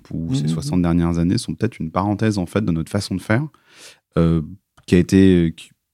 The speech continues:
Speaker 1: liée à plusieurs choses, hein. Tu, tu l'as très bien dit, je pense qu'il y avait une volonté aussi d'aller vite,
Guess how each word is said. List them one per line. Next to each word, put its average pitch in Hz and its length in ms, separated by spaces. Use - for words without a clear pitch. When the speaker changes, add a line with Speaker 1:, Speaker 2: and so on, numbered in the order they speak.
Speaker 1:
liée 104 260
à 107 60
plusieurs 143 280
choses, 160 240
hein. 120 280
Tu, 82 360
tu - 100
l'as 78 80
très - 180
bien 110 120
dit, 135 100
je 117 100
pense - 160
qu'il 78 100
y - 20
avait 82 120
une 85 120
volonté 92 480
aussi 98 360
d'aller 82 260
vite, 107 460